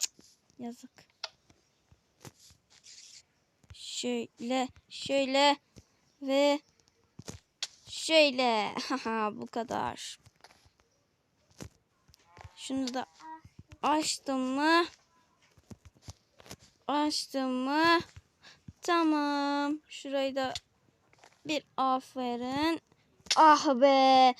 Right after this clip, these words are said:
Arkadaşlar, sonuna gelmiştim ya. Şuradan şöyle inecektim. Butona basacaktım ya.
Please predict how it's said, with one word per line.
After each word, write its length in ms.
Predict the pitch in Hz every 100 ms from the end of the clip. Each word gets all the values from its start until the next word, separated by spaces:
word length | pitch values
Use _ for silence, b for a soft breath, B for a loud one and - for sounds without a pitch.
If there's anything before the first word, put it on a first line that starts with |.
| B
Arkadaşlar, 600 | - 311 339 320 330 - 311
sonuna 420 | 320 320 320 339
gelmiştim 540 | 320 302 294 - 294
ya. 200 | 285 277
Şuradan 380 | 285 330 302 311
şöyle 340 | 311 320 302
inecektim. 640 | 294 285 277 262 285 302 277
Butona 400 | 285 311 277 269
basacaktım 680 | 269 262 277 247 _ 240
ya. 360 | 240 214 202 -